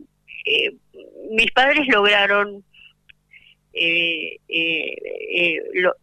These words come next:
fueron mandados al gueto, por supuesto, porque recién ahí se, se, se armaron los guetos después de,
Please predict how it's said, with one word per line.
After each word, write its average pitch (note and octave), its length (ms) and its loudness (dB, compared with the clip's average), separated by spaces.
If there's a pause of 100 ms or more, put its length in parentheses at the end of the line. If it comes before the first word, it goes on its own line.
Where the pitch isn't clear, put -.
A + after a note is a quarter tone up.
fueron A3 220 6
mandados G3 340 2
al F#3+ 140 2
gueto, A#3 440 2
por E3+ 140 0
supuesto, G#3+ 540 0
porque E3 280 -2
recién E3+ 400 -2
ahí A#3+ 280 2 (100)
se, D#3 220 -6 (340)
se, - 140 -10 (160)
se E3 80 0
armaron E3+ 380 0
los D#3 120 -8
guetos A3 360 2
después F3 340 -4
de, D3+ 260 -4